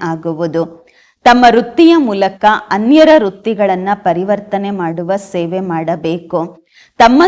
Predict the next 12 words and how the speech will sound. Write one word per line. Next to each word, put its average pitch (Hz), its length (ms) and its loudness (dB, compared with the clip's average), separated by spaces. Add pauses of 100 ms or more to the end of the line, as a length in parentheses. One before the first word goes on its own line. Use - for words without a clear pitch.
(100)
ಶ್ರೇಷ್ಠ 233 420 -4
ಸ್ಮೃತಿಯಿಂದ 196 800 -6
ಎಲ್ಲರನ್ನ 196 720 -2
ಸಮರ್ಥ 180 600 -8
ಮಾಡಬೇಕು. 160 960 -6 (340)
ಯಾವಾಗ 240 400 6 (160)
ಈ 233 140 -2
ರೀತಿ 330 320 2
ಪ್ರಕಾಶ 214 680 -2
ಮತ್ತು 226 320 -6
ಶಕ್ತಿ 214 480 -8
ಕೊಡುವ 180 340 -4